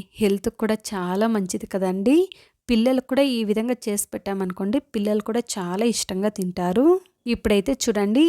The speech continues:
రెండింటిని నేను ఒకే ప్లేట్లోనే సర్వ్ చేసి చూపిస్తున్నాను. పుదీనా చట్నీతోటి సర్వ్ చేసుకున్నానండి. టేస్ట్ అయితే చాలా బాగున్నాయి. ఇందులోకి చట్నీలైనా బాగుంటాయి,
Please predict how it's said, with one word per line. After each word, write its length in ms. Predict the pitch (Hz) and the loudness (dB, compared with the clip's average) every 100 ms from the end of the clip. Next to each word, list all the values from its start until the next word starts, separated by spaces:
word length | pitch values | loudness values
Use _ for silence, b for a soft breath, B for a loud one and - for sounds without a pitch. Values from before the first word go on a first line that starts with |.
| 349 | 2
రెండింటిని 680 | 240 208 214 254 240 240 262 349 349 | -2 -2 0 0 0 0 4 4 2
నేను 200 | 233 220 | -2 0
ఒకే 200 | 202 - 240 | -2 -2 -4
ప్లేట్లోనే 580 | - 220 202 208 214 302 | -2 -4 -2 0 2 2
సర్వ్ 300 | - 202 190 | 2 -2 -2
చేసి 220 | 185 202 - | -2 -2 -2
చూపిస్తున్నాను. 840 | 208 180 185 - 190 185 190 240 349 403 - | -6 -6 -6 -6 -4 -2 2 4 4 4 -4
పుదీనా 380 | - 240 247 269 277 | 2 4 6 4 2
చట్నీతోటి 680 | 247 208 208 202 196 185 311 359 | -2 -4 -4 -4 -4 -2 0 0
సర్వ్ 300 | 330 - 196 196 | -2 -2 -2 -2
చేసుకున్నానండి. 800 | 190 180 - 202 185 180 185 269 320 - | -4 -4 -4 -4 -4 -2 -2 0 -2 -2
టేస్ట్ 320 | 202 190 - | -2 -2 -4
అయితే 180 | 196 226 214 - | -6 -4 -6 -4
చాలా 360 | 185 180 185 | -4 -2 0
బాగున్నాయి. 720 | 208 196 180 185 185 196 269 370 381 | 0 0 -2 -2 -2 2 4 4 2
ఇందులోకి 520 | 233 208 220 214 214 320 - | 2 2 4 2 2 0 0
చట్నీలైనా 640 | 220 - 247 247 226 214 220 196 | -2 0 0 2 2 0 -2 -2
బాగుంటాయి, 480 | 185 190 190 202 | -2 -4 -4 -2